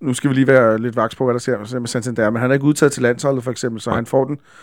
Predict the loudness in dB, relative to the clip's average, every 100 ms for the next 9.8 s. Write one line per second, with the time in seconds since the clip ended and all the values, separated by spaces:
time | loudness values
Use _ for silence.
0 | -6 -4 2 4 6 4 2 2 2 0
1 | -2 -2 -2 0 0 0 2 0 2 2
2 | 2 0 -2 -4 -2 -2 0 0 0 0
3 | -2 -2 -4 -6 -12 -20 -18 -4 -4 -2
4 | -6 -2 2 2 0 -4 -4 -4 -2 -4
5 | -4 -2 0 -2 -4 -4 -2 -2 2 2
6 | 2 -4 -6 -6 -4 -4 -2 0 4 6
7 | 6 6 4 2 0 0 0 2 4 6
8 | 6 6 4 2 2 2 2 4 4 2
9 | 2 0 -2 -4 -6 -6 -8